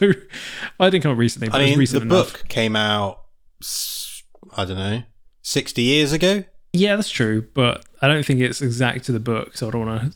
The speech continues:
Speaker 1: don't wanna go
Speaker 2: No,
Speaker 1: spoiling.
Speaker 2: okay, that's fair.
Speaker 1: Yeah,
Speaker 2: Uh,
Speaker 1: so
Speaker 2: it is my next thing, though, after Boba Fett.
Speaker 1: Ah, good, good, good, good. Um, or, like I say, to, to make this even weirder, um, Love, Death and Robots. It, that could happen.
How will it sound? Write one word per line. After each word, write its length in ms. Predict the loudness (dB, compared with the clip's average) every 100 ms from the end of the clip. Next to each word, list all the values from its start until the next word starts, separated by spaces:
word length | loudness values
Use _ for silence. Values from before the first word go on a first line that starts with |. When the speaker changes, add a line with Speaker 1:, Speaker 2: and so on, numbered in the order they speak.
| _
Speaker 1:
don't 100 | -6
wanna 100 | -4
go 40 |
Speaker 2:
No, 40 | -6
Speaker 1:
spoiling. 440 | -4 0 2 2 0
Speaker 2:
okay, 40 | 2
that's 260 | 2 0 -6
fair. 320 | -6 -4 -4 -8 -4 0
Speaker 1:
Yeah, 100 | 2
Speaker 2:
Uh, 40 |
Speaker 1:
so 100 | 4
Speaker 2:
it 120 | 6
is 140 | 4 2
my 80 | 0
next 300 | 2 0 -2
thing, 180 | -2 0
though, 160 | -2
after 500 | -2 -4 -4 -4 -4
Boba 320 | -2 -4 -4 -6
Fett. 300 | -4 -4 -6 -8 -6 0
Speaker 1:
Ah, 260 | 0 0 -8 -20 -20 _ -20 _ _ -20 -20 -8
good, 220 | -8 -6
good, 260 | -10 -10 -12 -14 -6
good, 180 | -4 -2
good. 160 | -2 -4 -10 -14 -20 -4
Um, 560 | 2 4 4 2 0 -6 _ -20 0
or, 520 | 4 6 6 4 0 -20 _ _ _
like 140 | 4 4
I 20 |
say, 320 | 4 2 2 -6 -8
to, 100 | -2
to 80 | 0
make 180 | 0
this 180 | -2 0
even 300 | 0 0 2
weirder, 560 | 4 4 4 2 0 -2 _ _ _ 0
um, 300 | 2 4 4
Love, 160 | 4 4
Death 160 | 0
and 80 | 2
Robots. 640 | 4 4 2 -2 -6 -10 -12 _ _ _ -8
It, 300 | -8 -6 -2
that 180 | 0 0
could 100 | 0
happen. 480 | -2 0 0 0